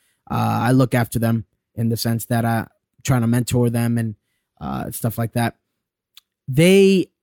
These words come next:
I was showing them videos of our gameplay on, on Metal Gear Online,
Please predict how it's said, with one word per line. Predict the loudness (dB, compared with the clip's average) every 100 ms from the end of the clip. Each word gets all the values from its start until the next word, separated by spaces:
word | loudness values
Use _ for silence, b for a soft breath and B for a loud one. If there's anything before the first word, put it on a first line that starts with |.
| _ _ _ _
I | 2
was | 2 2
showing | 0 4 6
them | 4 4
videos | 2 4 2 -2 -6
of | -4
our | -2 0
gameplay | 0 0 0 -2 -2
on, | -6 -10 -8
on | -6 -4 -2
Metal | -2 0
Gear | 0 0
Online, | 0 0 0 0